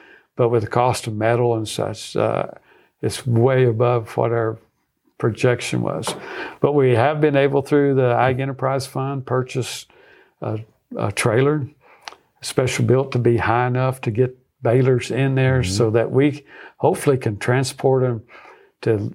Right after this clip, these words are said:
Speaker 1: more locations in the state and be able to do a hi-, a better job of marketing our wool.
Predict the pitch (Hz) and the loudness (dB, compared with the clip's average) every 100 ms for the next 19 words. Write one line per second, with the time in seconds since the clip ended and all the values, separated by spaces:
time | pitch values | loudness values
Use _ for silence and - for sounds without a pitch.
0 | - 131 131 185 151 123 110 113 113 - | -6 0 2 4 4 2 0 -2 -2 -4
1 | 113 120 120 113 - - 117 113 110 - | -6 -2 -2 -2 -6 0 2 2 0 -6
2 | _ _ _ _ _ 120 117 123 123 117 | _ _ _ _ _ 0 2 4 4 0
3 | 107 - 113 110 107 104 _ 160 131 110 | -2 0 2 2 0 -6 _ 0 2 2
4 | 95 - 147 120 123 117 104 110 107 104 | -2 -4 -2 0 2 0 0 0 0 -4
5 | 104 104 107 - 110 92 - - 123 - | -6 -6 -6 -8 -8 -8 -6 -2 -2 -4